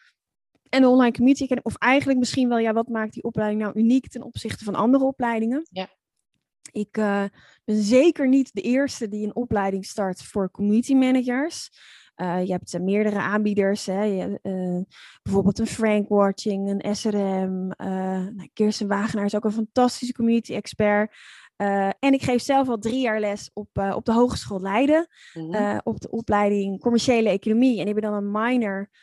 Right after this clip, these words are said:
Speaker 1: eh, van tien weken wat content en community management is. Nou ja, mijn boek is daar verplicht lesmateriaal. Ik geef daar ook les.
Speaker 2: Ja.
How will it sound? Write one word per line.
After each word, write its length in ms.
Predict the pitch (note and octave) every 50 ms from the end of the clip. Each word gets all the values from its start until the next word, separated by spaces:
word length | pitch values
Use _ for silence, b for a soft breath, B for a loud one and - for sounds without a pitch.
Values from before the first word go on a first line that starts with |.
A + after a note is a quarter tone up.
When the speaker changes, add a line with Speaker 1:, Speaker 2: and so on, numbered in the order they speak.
| b b b _
Speaker 1:
eh, 440 | - G#3+ G3 G3 F#3+ F#3+ F#3+ F#3+ -
van 220 | - - G3+ G3+ G3+
tien 240 | - B3+ B3+ A#3+
weken 560 | G#3+ G#3+ G3+ G3+ G3 F#3+ - F#3+ F3+ - - - _
wat 160 | - F#3+ -
content 300 | - A3+ A3+ G#3+ G3+ G3
en 80 | G3 F#3+
community 380 | - G3 G3+ G#3 A3+ - - A#3+
management 460 | A#3+ A#3 A#3 A#3 A3+ - A#3 G#3+ -
is. 200 | A3+ A3+ A#3 -
Nou 140 | F#3+ E3 C#3+
ja, 60 | -
mijn 200 | F#3 F#3+ G3 G3+
boek 200 | G3+ A3+ A#3 A#3
is 120 | A3+ -
daar 180 | - G#3+ G#3 G#3
verplicht 360 | - G#3+ - A3+ A3+ A3 -
lesmateriaal. 680 | A3+ G#3+ G#3 - - A3 G3 - - - G#3 F#3+ F#3+ -
Ik 140 | G#3+ A3+ -
geef 220 | - B3 B3+ B3+
daar 180 | C4 C4 B3 B3
ook 100 | B3+ B3
les. 460 | C4 B3 C4 D4+ - - - - _ -
Speaker 2:
Ja. 200 | - D3+ D#3 E3